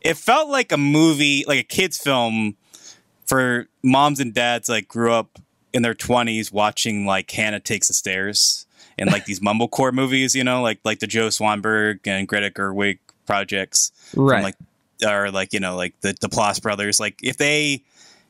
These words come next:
Speaker 1: uh, you know, had kids and they're like, "Oh, let's take our kid to see a f-, a kid film. I don't wanna take 'em to see
Speaker 2: Yeah.
Speaker 1: Minions.
Speaker 2: If, um,
Speaker 1: We're gonna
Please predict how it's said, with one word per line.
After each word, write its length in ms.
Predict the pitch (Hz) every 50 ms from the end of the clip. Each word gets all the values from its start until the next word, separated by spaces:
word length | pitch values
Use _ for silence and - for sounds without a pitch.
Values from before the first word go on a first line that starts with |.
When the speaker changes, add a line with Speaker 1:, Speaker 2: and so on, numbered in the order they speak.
| _ _ _ _ _ _ _ -
Speaker 1:
uh, 480 | 123 117 117 110 107 107 104 104 104 104
you 140 | 92 120 117
know, 100 | 110 101
had 280 | - 143 139 123 -
kids 360 | - - 139 120 117 104 -
and 80 | 123 110 113
they're 100 | 110 107
like, 180 | 107 107 -
"Oh, 180 | 123 127 120 110
let's 200 | 117 123 - -
take 140 | 151 143 139
our 80 | 131
kid 240 | 113 - - 135 110
to 80 | 113 107
see 240 | - - 120 110 110
a 80 | 104
f-, 180 | 98 - - - -
a 100 | 123 113
kid 240 | - - 147 143 110
film. 380 | - - 113 101 101 101 101
I 80 | 98 120
don't 100 | 139 135
wanna 240 | 135 131 123 117 107
take 260 | - - 131 117 -
'em 120 | 107 107
to 40 | 104
see 440 | - - 120 113 110 107 104 98 -
Speaker 2:
Yeah. 240 | - 151 139 120 101 -
Speaker 1:
Minions. 400 | 113 120 127 127 123 120 113 110
Speaker 2:
If, 20 | 170 170
um, 60 | 151
Speaker 1:
We're 60 | -
gonna 140 | - 120 117